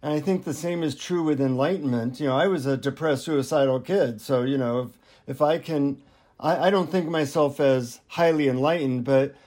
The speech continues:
I'm, like, on the lower edges of it. But even that's really great, you know. I have a really wonderful experience of life most of the time. And, um, I think almost everybody can raise their consciousness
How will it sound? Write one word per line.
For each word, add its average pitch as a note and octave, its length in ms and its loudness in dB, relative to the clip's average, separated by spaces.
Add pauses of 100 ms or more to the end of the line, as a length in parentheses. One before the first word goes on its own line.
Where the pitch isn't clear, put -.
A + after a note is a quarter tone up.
(140)
I'm, D#3 240 2
like, D3+ 500 2
on C#3 220 4
the C3+ 100 2
lower D3 480 4
edges A#2+ 500 0
of A#2+ 380 -4
it. G2 320 -6 (640)
But F3 160 4
even G3 320 2
that's G3+ 400 0
really D#3+ 320 2
great, B2+ 560 0
you C#3 160 0
know. C#3 380 2
I C#3 240 2
have D3 180 -2
a C#3 80 0
really D#3+ 260 2
wonderful D#3 440 0
experience C#3+ 420 -2
of C3 80 -6
life B2+ 320 -4
most C#3 280 0
of C3 100 -6
the - 40 -12
time. A#2 360 -6 (440)
And, D#3 540 0
um, D3 460 0
I D#3 100 -6
think F#3+ 320 -2 (240)
almost G3+ 380 2
everybody F#3 440 0
can D3 240 -2
raise D#3+ 300 0
their C#3+ 140 0
consciousness C#3 960 -4